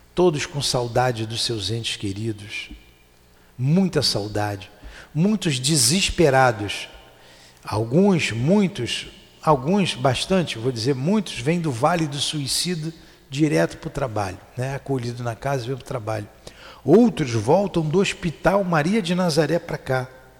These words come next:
Eu até sempre falo, "Tá dando trabalho lá, não é, meu amigo, meu irmão?" Depois que ele acalma, a gente conversa, né?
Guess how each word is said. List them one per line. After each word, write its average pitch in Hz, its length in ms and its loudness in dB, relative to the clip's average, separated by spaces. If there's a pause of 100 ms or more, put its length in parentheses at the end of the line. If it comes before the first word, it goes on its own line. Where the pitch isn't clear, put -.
(1800)
Eu 131 100 2
até 135 240 4
sempre 160 380 2
falo, 139 280 0
"Tá 139 160 0
dando 151 260 0
trabalho 147 520 0
lá, 139 220 2
não 135 160 -4
é, 156 120 0
meu 123 200 -2
amigo, 104 360 -4
meu 120 180 -6
irmão?" 101 400 -8 (540)
Depois 185 540 4
que 156 100 -2
ele 123 500 0
acalma, 135 480 2
a 120 60 0
gente 110 260 -6
conversa, 113 540 -2
né? 113 60 -8